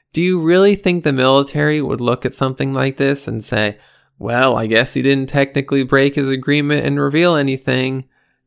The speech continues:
"Damn, it looks like we can't arrest him or shoot him with our heart attack gun."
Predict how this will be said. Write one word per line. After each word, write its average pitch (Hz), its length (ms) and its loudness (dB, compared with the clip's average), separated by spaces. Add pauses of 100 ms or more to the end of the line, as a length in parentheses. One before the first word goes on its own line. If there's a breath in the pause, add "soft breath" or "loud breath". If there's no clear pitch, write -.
(160)
"Damn, 120 420 0
it 101 80 -4
looks 135 240 0
like 135 200 0
we 123 120 0
can't 131 400 -4
arrest 123 440 -2
him 117 200 -4
or 110 180 -4
shoot 139 320 -2
him 123 140 -6
with 113 140 -8
our 113 120 -2
heart 131 180 0
attack 110 360 -6
gun." 101 380 -6